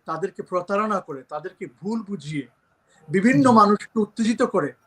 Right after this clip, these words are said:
Speaker 1: প্রতারণামূলকভাবে বিদ্বেষ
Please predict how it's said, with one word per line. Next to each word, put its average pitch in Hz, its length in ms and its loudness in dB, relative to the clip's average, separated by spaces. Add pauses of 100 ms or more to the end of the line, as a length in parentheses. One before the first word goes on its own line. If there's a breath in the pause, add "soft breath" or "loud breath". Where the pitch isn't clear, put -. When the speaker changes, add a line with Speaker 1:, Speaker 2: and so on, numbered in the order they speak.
(1300)
Speaker 1:
প্রতারণামূলকভাবে 240 1120 2 (560)
বিদ্বেষ 269 380 0